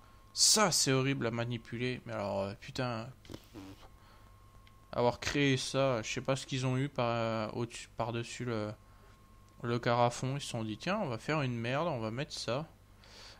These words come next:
Euh, on va personnaliser ça, je crois. Mais je crois bien que je l'ai déjà personnalisé à fond. Si je me trompe pas.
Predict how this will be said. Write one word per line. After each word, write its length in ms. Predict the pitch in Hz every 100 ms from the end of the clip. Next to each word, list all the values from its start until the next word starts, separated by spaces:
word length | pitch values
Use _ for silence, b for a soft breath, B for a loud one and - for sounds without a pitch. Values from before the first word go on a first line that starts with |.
| B -
Euh, 440 | 120 127 123 123 127
on 80 | 160
va 100 | 226
personnaliser 680 | 240 - 220 208 135 123
ça, 280 | 113 - 107
je 100 | -
crois. 280 | - 107 110
Mais 80 | 127
je 60 | -
crois 120 | 135
bien 80 | 160
que 80 |
je 100 | 139
l'ai 60 | 120
déjà 180 | 120 117
personnalisé 580 | 139 - 143 127 120 120
à 100 | 113
fond. 340 | - 123 170 - - - - - - - - - - - - - - - - - - - - - - - - -
Si 220 | - 131
je 100 | 120
me 120 | 117
trompe 340 | 113 - 113 113 -
pas. 500 | 123 123 131 139